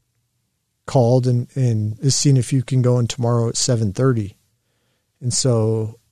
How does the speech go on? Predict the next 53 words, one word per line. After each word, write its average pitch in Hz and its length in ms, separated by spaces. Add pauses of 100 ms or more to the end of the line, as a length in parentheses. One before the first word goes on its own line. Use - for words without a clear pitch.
(300)
I'm 123 140
said, - 240
"Yeah, 135 240
I 95 80
can 135 240
go 120 240
in." 120 220
And 117 100
so 113 300
got 120 260
a, 110 180
got 120 200
a 110 40
few 127 300
hours 113 260
of 113 100
sleep, 127 460 (440)
went 143 240
to 143 100
the 123 140
bishop's 139 480
interview 127 320
that 117 180
next 120 320
morning. 127 380
And 110 80
he 123 120
said, 113 420 (440)
"Hey, 139 180
I 123 120
just 120 240
have 123 160
a 117 40
strong 120 440
prompting 123 680
that 113 120
you 120 140
should 127 200
go 123 120
on 104 100
a 110 60
mission." 117 440
And 107 80
I 104 80
said, 110 320 (200)
"Me 127 240
too. 117 440 (180)
This 131 200
is 127 140
what 113 160
happened 123 360
last 113 300
night. 117 280